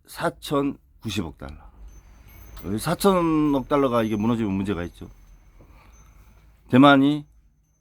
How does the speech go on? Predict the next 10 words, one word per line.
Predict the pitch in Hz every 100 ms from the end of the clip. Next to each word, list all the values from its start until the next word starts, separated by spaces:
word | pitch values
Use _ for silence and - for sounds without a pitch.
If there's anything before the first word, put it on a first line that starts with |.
| _ _ _ -
한 | 101
칠천오백억 | - 165 - 127 127 123 _ _ _ - - - _ _ _ - - - 107 101 80 -
달러 | 85 73
정도 | 69 71 78
있습니다. | - 73 73 _ _ _ _ _ _ _ _ _ _ - _ _ - - - - - - -
지디피의 | - 143 143 - 110 117 85 - _ _ _ _ _ -
칠십오 | 226 220 156 135
프로를 | 131 127 92
갖고 | 78 85 82
있어요 | 73 73